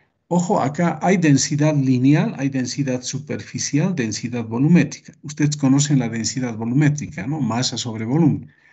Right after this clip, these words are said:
Pero también hay masa por unidad de longitud, ¿no? Puede que la barra sea muy delgadita, por ejemplo, que no nos interesa su longitud, no nos interesa su volumen.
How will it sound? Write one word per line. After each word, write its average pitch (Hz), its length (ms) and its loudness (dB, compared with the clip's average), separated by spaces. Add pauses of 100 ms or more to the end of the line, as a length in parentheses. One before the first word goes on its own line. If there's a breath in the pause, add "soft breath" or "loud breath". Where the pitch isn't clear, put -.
(640 soft breath)
Pero 185 300 2
también 170 320 2
hay 190 180 0
masa 147 540 0
por 135 140 -6
unidad 131 340 -2
de 117 80 -10
longitud, 123 560 -6
¿no? 151 180 -4
Puede 190 260 -2
que 156 140 0
la 123 340 0
barra 147 380 2
sea 151 280 0
muy 247 200 2
delgadita, 151 640 0
por 139 120 -2
ejemplo, 175 260 0
que 160 160 -2
no 175 140 6
nos 151 220 6
interesa 147 500 4
su 147 180 0
longitud, 143 640 -2
no 160 200 2
nos 143 220 0
interesa 113 480 -6
su - 160 -10
volumen. - 420 -4